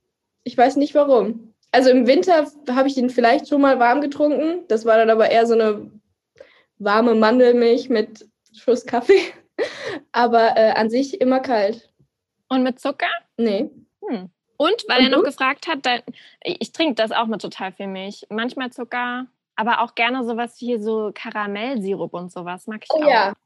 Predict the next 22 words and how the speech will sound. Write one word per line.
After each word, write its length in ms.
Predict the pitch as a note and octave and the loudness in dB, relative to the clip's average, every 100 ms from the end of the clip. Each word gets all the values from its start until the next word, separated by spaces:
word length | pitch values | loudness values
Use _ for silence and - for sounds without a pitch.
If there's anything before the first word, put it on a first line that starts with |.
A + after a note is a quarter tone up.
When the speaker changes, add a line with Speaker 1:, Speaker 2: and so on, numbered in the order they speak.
| - | -4
Speaker 1:
das 160 | C#4+ | -2
stimmt. 420 | - A3 G#3 - | 0 0 -2 -4
Sowas 280 | - C4+ C#4 | 0 2 2
finde 140 | C#4 B3 | 0 -2
ich 80 | |
auch 100 | G#3+ | -2
ganz 220 | G#3 G3 G3 | -2 -4 -4
cool, 280 | F#3+ F#3 G3 - | -4 -4 -4 -6
aber 120 | A3 | -4
das 120 | A3 | -2
mache 120 | G3 | -4
ich 60 | F#3+ | -4
selten. 400 | C#3+ - - - C#4 C#4 _ _ - - - - - - | -6 -6 -14 -16 -16 -18 _ _ -12 -12 -16 -20 -20 -18
Speaker 2:
Und 180 | - D#4 | -4 -2
was 140 | D4+ D4+ | 0 0
er 80 | |
noch 160 | B3+ D4 | 0 -2
gefragt 320 | D4 C#4 C4 | -4 -4 -4
hat, 120 | A#3+ | -2
dein 160 | A3+ A3 | -2 -2
absolutes 540 | A#3+ - B3+ A#3+ G#3+ | -4 -4 -4 -4 -4
Lieblingsessen? 920 | A3 A3 A3 F3 E3+ - - - - | -4 -4 -4 -6 -6 -10 -10 -12 -20